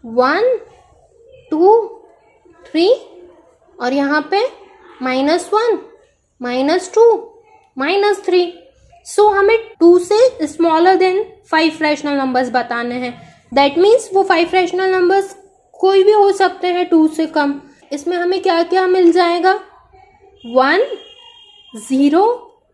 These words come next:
माइनस वन, माइनस टू and माइनस थ्री। ये क्या हो जाएंगे? हमारे फाइव रेशनल नंबर्स।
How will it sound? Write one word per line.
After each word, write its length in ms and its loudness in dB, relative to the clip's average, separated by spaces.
माइनस 540 -2
वन, 280 0
माइनस 520 -2
टू 120 4
and 180 -4
माइनस 420 -2
थ्री। 160 -2
ये 100 -2
क्या 160 2
हो 80 2
जाएंगे? 360 0
हमारे 380 0
फाइव 260 2
रेशनल 460 0
नंबर्स। 560 0